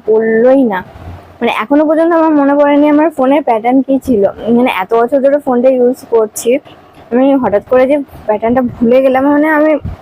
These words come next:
উম, নিজে অবাক হয়ে গেছি আমি কী করে ভুলে গেলাম।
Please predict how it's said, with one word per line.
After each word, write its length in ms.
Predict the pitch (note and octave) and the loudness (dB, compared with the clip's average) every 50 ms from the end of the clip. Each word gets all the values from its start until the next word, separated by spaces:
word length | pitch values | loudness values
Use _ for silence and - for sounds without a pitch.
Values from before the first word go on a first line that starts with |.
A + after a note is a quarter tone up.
| - - - - | -20 -16 -6 -2
উম, 240 | B3 B3 A#3+ A#3+ A#3 - - - - - - - _ _ _ _ _ - - - | 0 2 2 2 0 -2 -4 -12 -16 -18 -20 -20 _ _ _ _ _ -16 -8 -2
নিজে 360 | C4 C4+ B3+ B3 A3 C#4 C4+ | 0 2 2 2 2 2 2
অবাক 300 | C4 B3 A#3 A#3 B3 B3 - C#4 | 2 2 2 0 -2 -2 -2 -2
হয়ে 140 | A#3 A#3 A#3+ | -2 0 0
গেছি 240 | A#3 A#3 - C4 | -2 -2 0 -2
আমি 200 | C4 B3+ C4+ C4+ C#4 - - - - - - - - - | 0 0 0 0 -2 -4 -8 -12 -12 -12 -12 -16 -10 -4
কী 100 | - D4 | -4 -4
করে 260 | - E4+ E4 E4 E4 | -2 0 0 0 0
ভুলে 360 | C#4+ A#3+ - A#3+ G#3+ G3+ F#3+ | 0 0 0 0 2 2 2
গেলাম। 340 | F#3 F3+ F3 F3 F3+ F#3+ G#3 | 0 -2 -2 -2 -4 -6 -6